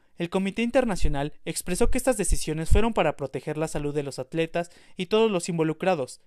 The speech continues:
y para apoyar la contención del virus covid diecinueve,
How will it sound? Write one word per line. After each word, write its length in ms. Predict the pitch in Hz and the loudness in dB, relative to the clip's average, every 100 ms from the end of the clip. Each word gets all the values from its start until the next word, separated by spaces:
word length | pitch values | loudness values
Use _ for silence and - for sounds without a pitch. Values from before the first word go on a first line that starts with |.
| _ | _
y 80 | 165 | -6
para 220 | 156 143 | 0 0
apoyar 360 | 135 151 156 180 | 0 0 2 2
la 100 | 196 | -2
contención 460 | 147 143 131 151 | -4 -6 -6 -4
del 140 | 151 139 | -4 -4
virus 260 | 165 190 | -2 -4
covid 260 | - 147 151 | -4 -6 -4
diecinueve, 600 | 143 131 151 143 127 117 | -6 -6 -4 -6 -8 -12